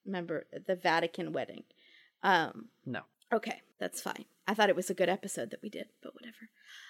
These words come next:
Speaker 1: Um,
Speaker 2: I'm sorry. <laughs>
Speaker 1: it's fine. It's Sheila Davalloo all over again. It's fine.
Speaker 2: <laughs>
Speaker 1: Um,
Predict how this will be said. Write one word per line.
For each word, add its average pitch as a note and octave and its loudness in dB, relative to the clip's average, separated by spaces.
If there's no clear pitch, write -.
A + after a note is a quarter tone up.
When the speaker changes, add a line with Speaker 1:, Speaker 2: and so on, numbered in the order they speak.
Speaker 1:
Um, A#3+ 6
Speaker 2:
I'm - -8
sorry. - 0
<laughs> - -10
Speaker 1:
it's - 2
fine. G#3+ 10
It's F#3 4
Sheila A3 8
Davalloo G3 12
all G3+ 12
over G#3+ 12
again. C4 12
It's - -4
fine. - 6
Speaker 2:
<laughs> G4 4
Speaker 1:
Um, B3+ 12